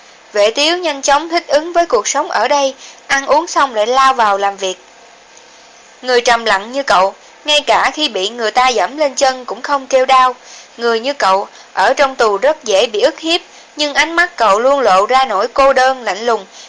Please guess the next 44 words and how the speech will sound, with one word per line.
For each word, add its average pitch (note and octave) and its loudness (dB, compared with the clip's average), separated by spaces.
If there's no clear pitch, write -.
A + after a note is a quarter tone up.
khiến E4+ -2
những A#3 -10
kẻ G3+ 0
có C#4 -4
ý D#4 -2
định A3+ -2
bắt D4+ 0
nạt G#3 -4
cậu F#3 2
cũng B3 -12
phải A#3+ -4
e B3+ -6
dè. G3 -2
Chính E4+ -2
vì C4 0
vậy G3 0
mà G#3+ -2
cậu F#3+ 0
không C#4 -2
phải A3 0
là B3+ 0
người G3+ -6
đứng C#4+ 0
đầu, G#3 2
nhưng C#4+ -6
trong C4+ 0
tù G#3+ 0
không B3+ -2
ai C4 -2
dám C#4+ -2
đụng G3+ -2
đến. C4+ 0
Người A#3 2
vào A3+ 4
cùng A3 -2
đợt G#3 2
với D#4 4
cậu G#3+ 2
thì G#3+ -4
kém C#4+ -4
may C#4+ -4
mắn C4+ -4
hơn C4 -4
nhiều, G3+ -6